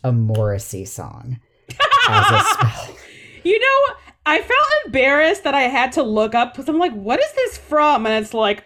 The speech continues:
Speaker 2: "Oh, of course it's from fucking Morrissey, you mopey piece of shit."
Speaker 1: Right?
Speaker 2: And full disclosure,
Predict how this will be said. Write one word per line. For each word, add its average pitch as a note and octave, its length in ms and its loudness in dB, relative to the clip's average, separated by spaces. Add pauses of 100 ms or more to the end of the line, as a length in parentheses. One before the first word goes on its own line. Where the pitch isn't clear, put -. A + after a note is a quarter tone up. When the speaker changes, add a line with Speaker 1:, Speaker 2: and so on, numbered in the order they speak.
Speaker 2:
"Oh, C#4 160 0
of A#3+ 220 -6
course C#4+ 280 -2
it's B3+ 140 -10
from G#3 180 -8
fucking G#3 680 -4 (320)
Morrissey, G#3+ 1120 -2 (160)
you B3 720 -4 (260)
mopey D4 640 2
piece D4 340 -4
of B3+ 120 -6
shit." - 680 -6 (180)
Speaker 1:
Right? D#3+ 840 -6 (160)
Speaker 2:
And G4 380 0 (460)
full F4+ 260 -2
disclosure, B3 720 -2